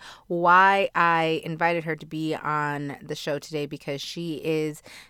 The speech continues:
a wonderful woman, and her heart is, uh, she just has such a heart for moms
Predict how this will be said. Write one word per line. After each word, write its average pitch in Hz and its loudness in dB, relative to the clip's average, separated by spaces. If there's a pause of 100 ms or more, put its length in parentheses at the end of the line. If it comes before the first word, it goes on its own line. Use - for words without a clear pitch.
(120)
a 160 -2
wonderful 185 -2
woman, 147 -4
and 143 -6
her 147 -8
heart 170 2
is, 147 -4
uh, 143 -4
she 160 -8
just 196 -6
has 190 2
such - -2
a 214 -4
heart 170 0
for - -4
moms 147 -4